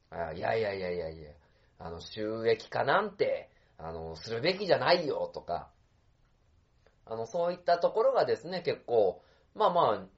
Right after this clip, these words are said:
二分化してるとは言わないですけど、まあ、あのー、ポッドキャスト界に、まあ、一つ、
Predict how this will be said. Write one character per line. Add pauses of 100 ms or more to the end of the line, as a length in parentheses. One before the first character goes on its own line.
(160)
二
分
化
し
て
る
と
は
言
わ
な
い
で
す
け
ど、 (920)
ま (400)
あ、
あ
の
ー、
ポ
ッ
ド
キ
ャ
ス
ト
界
に、
ま
あ、
一
つ、